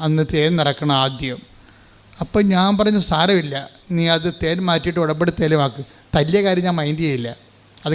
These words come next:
കർത്താവിന് കാഴ്ചവെച്ചാൽ മതി" എന്ന് പറഞ്ഞു. "അത് നീ കർത്താവിന് കാഴ്ചവെച്ചാൽ മതി" എന്ന് പറഞ്ഞ്. തേൻ മാറ്റാൻ കർത്താവ് പറഞ്ഞിരിക്കണതാണെന്ന്. തേൻ ബൈബിളിലുള്ളതല്ല, അത് ആശ്രയിച്ച് കൊടുക്കുന്നതാണ്. ഉടമ്പടി തൈലമാണ്. ഉടമ്പടി തൈലമാക്കാൻ വേണ്ടിയാണ് തല്ലുകൊണ്ടിരിക്കുന്നത്. അപ്പം തല്ലുകൊണ്ടുണ്ടാക്കിയതാണ് ഉടമ്പടി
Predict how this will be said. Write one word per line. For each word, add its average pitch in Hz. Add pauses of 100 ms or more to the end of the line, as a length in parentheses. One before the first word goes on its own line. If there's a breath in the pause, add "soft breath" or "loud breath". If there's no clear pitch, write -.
കർത്താവിന് 180
കാഴ്ചവെച്ചാൽ 156
മതി" 147
എന്ന് 143
പറഞ്ഞു. 123 (760 loud breath)
"അത് 165
നീ 269 (100)
കർത്താവിന് 240
കാഴ്ചവെച്ചാൽ 190
മതി" 170
എന്ന് 160
പറഞ്ഞ്. 123 (880 soft breath)
തേൻ 170 (100)
മാറ്റാൻ 196
കർത്താവ് 208
പറഞ്ഞിരിക്കണതാണെന്ന്. 160 (260)
തേൻ 160
ബൈബിളിലുള്ളതല്ല, 165 (600)
അത് 139
ആശ്രയിച്ച് 185
കൊടുക്കുന്നതാണ്. 147
ഉടമ്പടി 160 (140)
തൈലമാണ്. 156 (420 loud breath)
ഉടമ്പടി 175
തൈലമാക്കാൻ 214
വേണ്ടിയാണ് 202
തല്ലുകൊണ്ടിരിക്കുന്നത്. 160
അപ്പം 165
തല്ലുകൊണ്ടുണ്ടാക്കിയതാണ് 196
ഉടമ്പടി 156